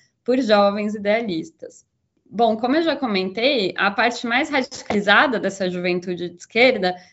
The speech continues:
não aderiu ao projeto da Unidade Popular, mas tantos outros, sim, se envolveram fortemente na campanha e no governo do Allende.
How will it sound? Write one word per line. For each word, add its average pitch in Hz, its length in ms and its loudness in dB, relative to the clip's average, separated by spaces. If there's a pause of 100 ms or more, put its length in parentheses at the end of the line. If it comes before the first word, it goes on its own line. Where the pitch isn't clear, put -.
(180)
não 247 260 6
aderiu 277 460 6
ao 277 120 2
projeto 240 400 2
da 233 100 -4
Unidade 233 360 -2
Popular, 226 640 0 (260)
mas 196 300 0
tantos 330 520 4
outros, 247 540 2 (140)
sim, 285 420 2
se 294 140 -2
envolveram 233 500 -2
fortemente 247 920 0
na 226 120 -6
campanha 247 840 -2
e 247 140 -2
no 277 140 0
governo 233 540 0
do 233 120 0
Allende. 185 640 -2